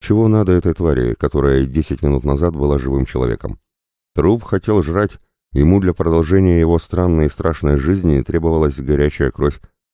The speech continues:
За ней и пришел он сюда, к ней и стремился. Но все это пока еще не укладывалось в сознании Томпсона,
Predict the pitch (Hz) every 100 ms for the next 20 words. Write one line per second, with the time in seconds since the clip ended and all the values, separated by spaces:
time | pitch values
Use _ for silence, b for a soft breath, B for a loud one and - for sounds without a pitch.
0 | - 60 60 69 92 139 143 131 - 107
1 | 113 101 - 78 76 67 - _ - 69
2 | 67 85 - 90 76 71 - 55 - _
3 | _ _ _ _ _ _ _ - 87 -
4 | 123 113 92 98 - 98 90 - 92 90
5 | 117 113 73 65 65 - 69 69 65 65
6 | - 65 - 57 57